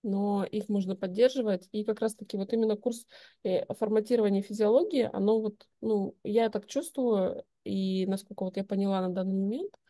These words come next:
оно позволяет как раз-таки заботиться о теле.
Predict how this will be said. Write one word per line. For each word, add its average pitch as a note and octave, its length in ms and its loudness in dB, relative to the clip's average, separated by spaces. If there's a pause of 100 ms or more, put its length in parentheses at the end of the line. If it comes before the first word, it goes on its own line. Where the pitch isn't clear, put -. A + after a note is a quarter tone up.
(440)
оно G#3+ 240 2
позволяет A3 480 0
как G#3 100 -10
раз-таки G#3 340 -4
заботиться G3+ 680 -2
о G3 920 -2
теле. G3+ 380 -2